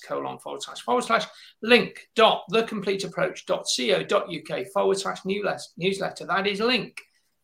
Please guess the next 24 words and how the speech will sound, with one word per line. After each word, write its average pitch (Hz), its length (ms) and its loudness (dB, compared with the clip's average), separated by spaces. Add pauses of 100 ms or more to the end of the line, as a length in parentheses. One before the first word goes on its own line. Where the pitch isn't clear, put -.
(120)
dot - 400 4
the 185 160 0
complete 220 440 -6
approach 160 460 -6
dot - 220 -10
C 202 240 0
O 165 140 0
dot 156 180 -4
U 147 120 -8
K - 340 -8 (340)
forward 247 260 4
slash - 460 -4 (360)
newsletter. 190 580 2
Join 226 340 2
the 240 60 2
newsletter. 180 480 -2
You'll 180 220 0
get 208 180 -4
an 202 80 -6
email 190 520 -2
about 233 360 2
once 233 260 -4
a 220 60 -8
week, 190 340 -2